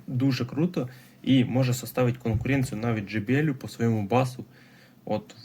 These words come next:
я вам точно скажу, що бас тут дуже-дуже жирний.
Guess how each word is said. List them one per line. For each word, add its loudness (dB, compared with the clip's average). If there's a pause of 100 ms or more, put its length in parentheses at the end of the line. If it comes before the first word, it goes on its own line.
(120)
я 4
вам 0
точно -4
скажу, -4
що -2
бас 0
тут -12 (220)
дуже-дуже -4
жирний. -4